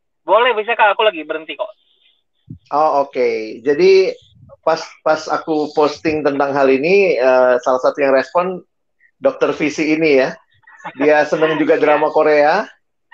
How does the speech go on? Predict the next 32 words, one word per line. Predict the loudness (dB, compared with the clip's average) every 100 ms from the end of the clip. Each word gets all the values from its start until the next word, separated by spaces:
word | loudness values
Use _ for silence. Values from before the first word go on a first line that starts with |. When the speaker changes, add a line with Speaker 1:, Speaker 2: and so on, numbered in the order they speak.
| -4 0 2
Speaker 2:
Dan | 4 4 0 -6 -14 -16 -20 _ _ _ _ _ _ _ -20 _
Visi | -10 -8 -4
boleh, | 2 4 4 4
boleh | 4 4
share | 4 2 0
dikit | -8 -10 -6
gitu | -2 2
ya, | 2 2
mungkin | -2 -4
dari, | 0 0 0
dari | 0 0 -2 -8
pengalaman | -4 0 0 0 -4
kamu | -2 -2 0 0 2 2 0
tentang | -4 -4 -2
drama | 0 0 -2
Korea | 0 0 2 2 2 0
dan | -2
maksudnya | -4 -10 -8 -8 -8 _ _ _
kita | -6 0
lagi | 0 0
pas | -2 -4 0
lagi | -2 0
ngobrol, | 0 2 2 2 -2 _
gimana | -12 -6 -4 -4
sih | -4 -8
supaya | -6 0 0
bisa | 0 -2 -2
membedakan | 0 2 2 0 -4
ini | -4 -4
drama | 0 0 0 0 2
loh | 4 4 2
gitu. | -2 0 0